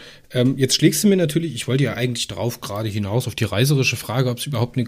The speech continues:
objektive Erzählung oder Geschichtsschreibung geben kann oder ob der Erzählgegenstand vom Erzähler und seinen persönlichen Ansichten überhaupt untrennbar, ob die beiden untrennbar miteinander in Friktion stehen.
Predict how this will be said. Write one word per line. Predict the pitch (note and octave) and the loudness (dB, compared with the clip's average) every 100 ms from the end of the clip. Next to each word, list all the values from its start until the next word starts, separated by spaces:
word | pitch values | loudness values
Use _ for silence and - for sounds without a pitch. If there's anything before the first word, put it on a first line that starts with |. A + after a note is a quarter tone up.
| - | -4
objektive | C3 - - - C#3 A2+ | -4 -4 -4 -4 -4 -4
Erzählung | G#2 - C3 D#3+ A#2+ | -4 -2 0 2 0
oder | G#2+ | -4
Geschichtsschreibung | - - D3 - - A2+ A2+ G#2 | -4 -4 -2 -4 -4 -6 -6 -4
geben | A#2+ A#2+ - | -2 -2 -4
kann | - B2 A#2 G2 | -2 2 2 0
oder | A2 G2 - | -4 -4 0
ob | B2 D3 - - - _ _ _ _ _ _ A#2+ | -2 -2 -8 -20 -20 _ _ _ _ _ _ -6
der | G#2+ | -6
Erzählgegenstand | - A#2+ A#2 A#2+ D#3+ D#3 - D3+ D#3 | 0 2 4 4 2 0 0 0 0
vom | - G#2+ | -4 -6
Erzähler | G#2+ - - D#3 E3 B2 | -6 -4 0 2 2 0
und | A#2 | 0
seinen | A#2 A2+ | 0 -2
persönlichen | A#2 A2 A#2+ B2 A2 | -2 0 0 0 -2
Ansichten | G2 C3 B2+ B2+ - | -2 -2 -2 -6 -10
überhaupt | A#2 A2+ G#2 A#2+ A#2+ - _ _ - | -10 -8 -6 -6 -8 -16 _ _ -6
untrennbar, | C3+ B2+ - A2+ C3 B2 B2 B2 A#2+ - | -4 -4 -4 -2 0 0 -2 -2 -6 -14
ob | - | -10
die | A#2 | -6
beiden | G#2+ A2+ | -2 -2
untrennbar | A#2+ C#3+ D3 B2+ C3 B2+ A#2+ | 2 2 2 2 2 2 2
miteinander | A#2+ A2+ G#2 A#2 A2+ G#2 | 0 -2 -2 -2 -4 -6
in | G#2 | -8
Friktion | G#2+ - - A2 | -10 -10 -8 -8
stehen. | - - | -8 -10